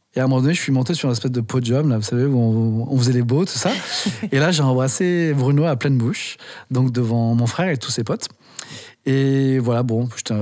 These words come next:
Speaker 1: j'étais un peu bourré, tout ça. Le lendemain, mon frère, il arrive chez moi et puis il me dit, euh, ouais, il avait le visage vraiment fermé, comme s'il allait m'annoncer un décès, quelque chose de grave. Et il me dit, « Écoute, Fred, euh, hier, euh, en boîte, on t'a vu embrasser un mec et tout.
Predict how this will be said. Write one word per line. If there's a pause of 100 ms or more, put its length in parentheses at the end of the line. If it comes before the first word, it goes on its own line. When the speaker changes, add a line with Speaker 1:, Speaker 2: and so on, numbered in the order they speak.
Speaker 1:
j'étais
un
peu
bourré,
tout
ça. (600)
Le
lendemain,
mon
frère,
il
arrive
chez
moi
et
puis
il
me
dit,
euh,
ouais, (360)
il
avait
le
visage
vraiment
fermé, (320)
comme
s'il
allait
m'annoncer
un
décès,
quelque
chose
de
grave. (500)
Et
il
me
dit, «
Écoute,
Fred,
euh,
hier,
euh,
en
boîte,
on
t'a
vu
embrasser
un
mec
et
tout.